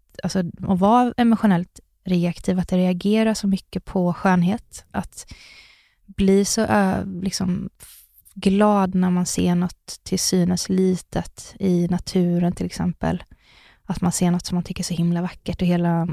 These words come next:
hela kroppen bara fylls med glädje. Det är inte alla som får, har den där härliga extra, liksom, det, det där extra känsliga, det skulle jag aldrig vilja vara utan.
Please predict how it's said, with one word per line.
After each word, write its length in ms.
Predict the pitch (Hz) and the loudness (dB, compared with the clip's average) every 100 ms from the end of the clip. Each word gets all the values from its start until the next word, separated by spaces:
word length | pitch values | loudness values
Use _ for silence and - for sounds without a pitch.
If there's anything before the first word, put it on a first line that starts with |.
| - 180 | -8 -16
hela 240 | - 185 | -4 -4
kroppen 480 | 175 - 185 - 196 | -4 -4 -6 -4 -2
bara 80 | 196 | -2
fylls 400 | - 160 165 - | -4 -6 -6 -6
med 100 | 165 | -4
glädje. 480 | 180 170 165 160 170 - _ _ - - - | -2 -2 -2 -4 -6 -8 _ _ -20 -20 -8
Det 80 | - | 0
är 20 | |
inte 160 | 220 220 | 2 2
alla 160 | 185 | 2
som 200 | 170 175 | 0 -2
får, 340 | - - 254 254 | -2 -2 0 2
har 260 | 208 269 262 | 2 2 2
den 140 | 240 | 2
där 100 | 156 | 2
härliga 480 | 170 180 160 156 - - | 2 2 0 -2 -4 -6
extra, 560 | - - - 180 160 - - - _ - - - _ _ | -8 -4 -6 -4 -4 -6 -14 -20 _ -20 -20 -20 _ _
liksom, 260 | 180 - 165 - - | -6 -4 -2 -4 -6
det, 120 | - - _ - | -6 -8 _ -4
det 120 | 196 | -2
där 120 | 185 | -2
extra 400 | - - - - 170 | -4 -8 -8 -6 -4
känsliga, 680 | 190 180 175 - 180 170 180 - _ _ _ _ - | 0 0 -2 -4 -2 -2 -6 -12 _ _ _ _ -4
det 120 | 196 | -4
skulle 200 | - - | -2 -2
jag 60 | 175 | 0
aldrig 180 | 175 175 | 0 2
vilja 180 | 185 208 | 2 2
vara 140 | 175 | 2
utan. 340 | 180 - 180 | 0 -2 -4